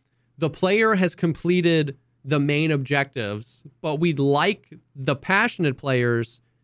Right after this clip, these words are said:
to basically play in perpetuity.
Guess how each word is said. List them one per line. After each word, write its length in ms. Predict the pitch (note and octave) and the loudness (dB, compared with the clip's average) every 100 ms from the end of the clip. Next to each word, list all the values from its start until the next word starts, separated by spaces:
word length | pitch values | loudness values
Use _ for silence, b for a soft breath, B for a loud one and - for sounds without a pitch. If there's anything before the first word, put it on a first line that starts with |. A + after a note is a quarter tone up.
| _ - | _ -4
to 100 | D#3 | -2
basically 640 | C3 E3 E3+ E3 - C#3 | 0 0 0 -2 0 -2
play 440 | C3+ D#3+ D3 C#3+ | -2 -2 0 0
in 200 | C#3+ C3+ | 0 -2
perpetuity. 840 | B2+ D3 B2+ A#2 E3 C3 G2+ F#2 F#2+ | -2 -4 -6 -4 -2 0 -2 -8 -10